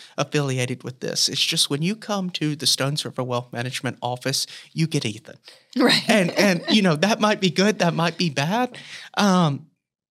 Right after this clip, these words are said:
Speaker 1: but I just think it's so refreshing just to get to be me.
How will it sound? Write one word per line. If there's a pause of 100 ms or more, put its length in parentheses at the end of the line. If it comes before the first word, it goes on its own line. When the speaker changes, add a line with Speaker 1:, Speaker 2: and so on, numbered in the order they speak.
Speaker 1:
but
I
just
think
it's
so
refreshing
just
to
get
to
be
me.